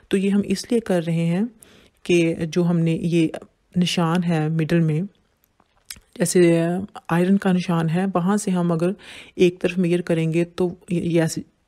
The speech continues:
यहाँ पे ये देखें, यहाँ पे हमने पौने दो इंच के फासले पे निशान लगाया है और दूसरी इंच, अ, दूसरी साइड पे भी इस तरह ये है कि हमें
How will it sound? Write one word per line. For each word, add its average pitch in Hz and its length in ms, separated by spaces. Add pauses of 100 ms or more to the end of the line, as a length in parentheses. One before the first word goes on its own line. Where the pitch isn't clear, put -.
(140)
यहाँ 160 280
पे 151 120
ये 151 80
देखें, - 300 (520)
यहाँ 190 220
पे 220 80
हमने 190 220
पौने 175 260
दो 175 160
इंच 175 160
के 185 120
फासले 175 300
पे 185 120
निशान 180 320
लगाया 170 240
है 180 180
और 170 280
दूसरी 165 420
इंच, 165 220
अ, 170 160
दूसरी 165 260
साइड 175 260
पे 175 100
भी - 80
इस - 180
तरह 175 120
ये 170 180
है 170 160
कि 170 120
हमें 180 260